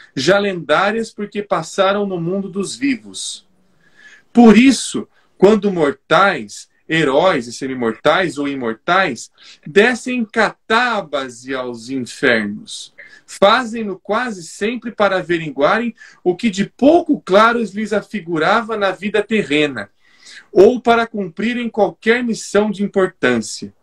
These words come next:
em geral, em favor de qualquer pessoa ou comunidade humana. Eu achei muito interessante isso, essa, essa liberdade que se dá ali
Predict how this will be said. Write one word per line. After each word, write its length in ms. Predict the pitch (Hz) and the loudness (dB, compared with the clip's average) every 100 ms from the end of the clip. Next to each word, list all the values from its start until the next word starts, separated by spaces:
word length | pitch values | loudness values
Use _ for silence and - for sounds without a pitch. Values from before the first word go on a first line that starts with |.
| _ - - - - | _ -20 -20 -8 2
em 300 | 196 277 240 | 2 4 2
geral, 500 | 208 185 160 139 - _ - | 2 4 4 2 -2 _ 0
em 220 | 220 285 | 2 2
favor 480 | - 220 135 160 196 | 2 0 2 2 2
de 100 | 175 | 2
qualquer 400 | 185 156 175 165 | -4 -2 -2 -2
pessoa 540 | 160 - - 180 196 - | -4 -4 4 6 6 6
ou 220 | 196 226 | 4 4
comunidade 880 | 208 185 175 175 123 127 131 127 131 | -2 -2 -2 -2 0 2 2 -2 -6
humana. 520 | 139 110 95 92 - _ _ _ _ _ _ _ _ _ _ _ - _ - - - - | -6 -6 -6 -10 -20 _ _ _ _ _ _ _ _ _ _ _ -20 _ -20 -16 -10 2
Eu 220 | 139 151 | 4 6
achei 360 | 160 185 233 | 4 2 0
muito 260 | 202 294 294 | 2 2 2
interessante 960 | 247 247 226 185 - 220 214 165 - 143 | 2 4 4 2 2 2 2 0 -6 -6
isso, 180 | 139 | -4
essa, 360 | 165 165 185 - _ _ - | -6 -2 -2 -2 _ _ -8
essa 240 | 156 208 | 0 2
liberdade 1000 | 202 226 214 190 135 110 180 214 156 135 | 2 2 2 2 2 2 2 2 -2 -10
que 140 | - | -18
se 220 | 151 - 117 | -18 -16 -12
dá 320 | - 175 170 | -4 -2 0
ali 400 | 143 135 196 | -2 -6 -8